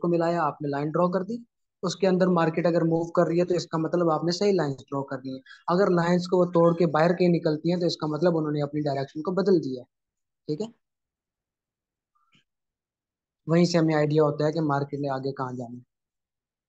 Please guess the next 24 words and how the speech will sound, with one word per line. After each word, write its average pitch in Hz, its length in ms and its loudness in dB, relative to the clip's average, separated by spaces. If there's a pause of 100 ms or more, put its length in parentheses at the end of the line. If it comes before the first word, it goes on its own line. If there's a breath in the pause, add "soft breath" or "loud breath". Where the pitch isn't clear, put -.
(240)
सर, 160 100 0
हमें 165 200 4
trading 156 440 -2 (160)
upward 165 400 0
के 165 120 -2
वक्त 156 260 -2
करनी 151 220 -2 (100)
चाहिए 151 300 2
या 170 140 2
downward 143 840 -6
के 135 120 -12
वक्त? 120 200 -16 (960)
Please 143 220 0
repeat। 135 340 -6 (420)
देखिए, 160 220 2 (160)
trading 160 440 4
के 175 60 2
अंदर 165 280 2
दो 156 180 4
चीजें 156 340 0
हैं, 156 140 0 (100)
बाय 147 240 2
और 156 140 2
sell। 135 340 -2